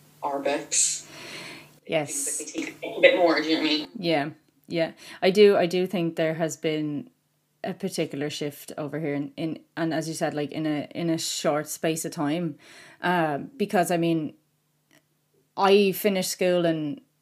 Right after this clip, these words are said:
Speaker 2: twenty fifteen, yeah, the year the marriage referendum, twenty fifteen, and in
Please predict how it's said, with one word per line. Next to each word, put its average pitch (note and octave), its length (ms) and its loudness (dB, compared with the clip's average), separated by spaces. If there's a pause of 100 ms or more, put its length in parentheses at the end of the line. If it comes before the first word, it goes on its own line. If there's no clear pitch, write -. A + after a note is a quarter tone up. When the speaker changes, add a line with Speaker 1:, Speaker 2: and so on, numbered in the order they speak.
(260)
Speaker 2:
twenty E3+ 1200 -6 (260)
fifteen, - 640 -4
yeah, G#3 140 8
the E3+ 140 -6
year G3 180 6
the F#3 220 2
marriage E3 260 2
referendum, D#3+ 380 -2
twenty E3 180 -4
fifteen, D#3+ 540 -4 (440)
and F#3 160 0
in E3+ 260 0